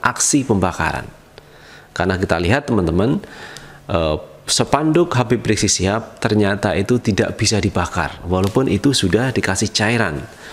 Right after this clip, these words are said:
mungkin itu bensin atau apa, ternyata tidak bisa terbakar. Dan ini saya pikir, eh, bagaimana latihan mereka sebelum melakukan aksi itu.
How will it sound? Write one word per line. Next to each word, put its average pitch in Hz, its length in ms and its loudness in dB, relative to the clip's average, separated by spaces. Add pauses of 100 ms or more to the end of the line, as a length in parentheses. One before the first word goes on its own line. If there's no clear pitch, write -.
(240)
mungkin 92 320 2
itu 87 240 0
bensin 85 480 0
atau 80 240 0
apa, 110 400 -2 (160)
ternyata 117 400 2
tidak 117 480 0
bisa 101 320 0
terbakar. - 560 -6 (960)
Dan 110 160 2
ini 127 240 4
saya 135 240 0
pikir, 147 320 2 (760)
eh, 101 280 2
bagaimana 113 760 0
latihan 113 440 0
mereka 113 520 0
sebelum 107 400 2
melakukan 101 440 0
aksi - 360 -2
itu. 95 240 -4